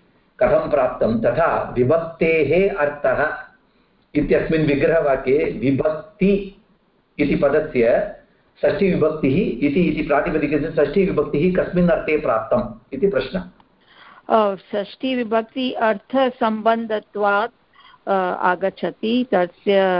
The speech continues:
Speaker 2: षष्ठीविभक्ति, अ, विभक्ति अर्थं, अ, सूचयति,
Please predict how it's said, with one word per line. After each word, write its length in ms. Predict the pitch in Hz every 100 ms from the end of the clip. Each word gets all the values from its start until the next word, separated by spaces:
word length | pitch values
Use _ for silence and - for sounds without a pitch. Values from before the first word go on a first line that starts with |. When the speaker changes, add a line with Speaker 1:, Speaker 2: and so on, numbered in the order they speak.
| 175 170 165 165 - - - -
Speaker 2:
षष्ठीविभक्ति, 1200 | 185 165 - 196 185 175 175 170 202 185 190 202 - - - -
अ, 380 | - 170 170 170 - - - - - - -
विभक्ति 800 | 214 220 214 226 233 277 269 294
अर्थं, 640 | 285 214 214 - 247 254 247 247
अ, 300 | 240 220 202
सूचयति, 920 | 202 233 220 214 185 180 190 202 269